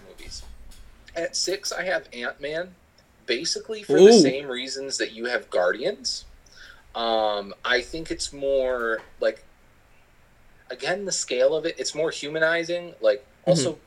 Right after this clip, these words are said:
Speaker 1: Paul Rudd. I mean, yes.
Speaker 2: It's Paul Rudd.
Speaker 1: Um, it's a solid film. It's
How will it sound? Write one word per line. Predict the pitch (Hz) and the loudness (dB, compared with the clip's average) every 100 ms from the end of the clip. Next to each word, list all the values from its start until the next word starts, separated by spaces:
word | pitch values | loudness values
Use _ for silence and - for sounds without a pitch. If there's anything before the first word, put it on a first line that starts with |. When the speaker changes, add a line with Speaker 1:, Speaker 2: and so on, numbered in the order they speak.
| _ _ _ | _ _ _
Speaker 1:
Paul | - 131 127 | 0 2 2
Rudd. | 95 90 - - | 0 -2 -4 -10
I | 104 | -8
mean, | 107 101 - - - - - - | -8 -14 -18 -16 -16 -18 -20 -10
yes. | 104 95 - - - - | -2 -2 -2 -6 -10 0
Speaker 2:
It's | - | 6
Paul | - 147 | 8 8
Rudd. | 143 131 | 8 4
Speaker 1:
Um, | 202 - - - - - - - - - - - - - - - | -2 -8 -20 -20 -20 -18 -16 -16 -18 -20 -20 -20 -20 -20 -10 0
it's | 202 202 | 2 2
a | |
solid | - - 156 190 214 - | 2 2 2 0 -4 -4
film. | - 147 170 180 - | -4 -2 -2 -4 -8
It's | 123 - | -6 -6